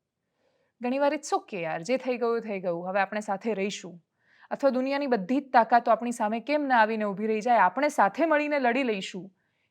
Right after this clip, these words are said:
એ કહેવામાં બહુ જ મોડું થઈ જાય છે. અને એટલી હદે મોડું થઈ જાય છે કે અંતિમ યાત્રા એ ભાઈના ઘરેથી નીકળે છે, જે ભાઈની સાથે વર્ષો સુધી બોલવાનો વ્યવહાર ન રહ્યો હોય.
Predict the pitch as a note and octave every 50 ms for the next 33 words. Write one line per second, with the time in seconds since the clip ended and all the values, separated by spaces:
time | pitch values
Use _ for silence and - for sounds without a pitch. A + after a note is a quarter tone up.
0 | _ - - - - C4+ A#3+ A#3 D4 E4 E4+ C4+ F#3+ E3 F3 F#3+ G#3+ G3 G3+ F3
1 | E3 E3 E3 E3+ E3 - F3 D#3 D#3 E3+ E3+ - - - - G3 _ _ _ _
2 | _ _ _ _ _ _ _ _ _ _ - G3 F#3+ F#3+ - A3 G#3+ G3 F3 F3
3 | E3 G3+ B3+ C4+ B3 A#3 A#3+ C4+ B3+ B3 A#3+ A3+ G#3+ A3 G3+ G3 - - F3+ D#3+
4 | D#3+ - _ _ _ _ _ _ _ _ _ _ _ _ _ _ - A3 G#3 G3+
5 | G3 F#3+ F#3+ F#3+ F#3+ F#3 - - _ _ _ _ _ _ _ _ _ _ _ _
6 | _ _ _ - A#3+ A3 G#3 G#3+ C#4 C4+ C#4+ C4 A#3+ A#3+ C4 B3 B3 B3 G#3+ A3
7 | G#3+ A3 A#3 A#3 G#3+ A3+ A3 A3+ A3+ A#3 G#3+ G#3+ G#3 - B3 A#3 G3+ G#3+ - F#3
8 | E3+ F#3 F#3 F3 G3 F#3+ G3 G3 G#3 G3+ - F#3+ F3 - G#3 F#3 G3 A3+ B3 C4+
9 | C#4+ - - C4+ A#3+ A#3 - G#3+ E3 G3+ F#3 F3 F#3 F3+ F3+ F#3 F#3 F3+ F3+ E3+
10 | F3 E3+ E3 F3+ F3+ F3 F3+ E3+ E3+ E3+ F3 F#3 F3+ F3 F#3+ F3+ F3 - - A3